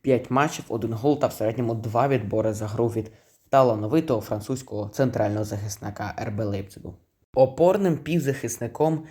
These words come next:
зіграє Ів Бісума із Тоттенхема. Чотири матчі, в середньому три відбори від Ів Бісума. Просто топовий сезон для опорника Тоттенхема. Чуть вище, ніж Бісума, зіграє Жоелінтон із Ньюкаслу, шість матчів,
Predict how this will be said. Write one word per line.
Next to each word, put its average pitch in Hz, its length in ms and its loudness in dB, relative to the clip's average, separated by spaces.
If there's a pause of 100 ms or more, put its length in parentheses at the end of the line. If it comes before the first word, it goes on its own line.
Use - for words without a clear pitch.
(200)
зіграє 123 540 2
Ів 156 240 0
Бісума 120 720 0
із 120 180 -4
Тоттенхема. 113 760 2
Чотири 117 420 0
матчі, 131 480 2
в 139 80 -4
середньому 156 440 0
три 123 380 -4
відбори 110 460 2
від 110 220 -2 (500)
Ів 120 220 0
Бісума. 107 760 -2
Просто 135 400 0 (500)
топовий 156 380 4
сезон 117 380 0 (340)
для 107 400 -6 (340)
опорника 110 760 -4 (100)
Тоттенхема. 110 840 2 (300)
Чуть - 360 -6
вище, 123 440 -2
ніж 107 220 -4
Бісума, 110 600 -2
зіграє 120 640 0
Жоелінтон 139 720 2
із 123 140 -2
Ньюкаслу, 135 540 0
шість 104 260 0
матчів, 160 360 0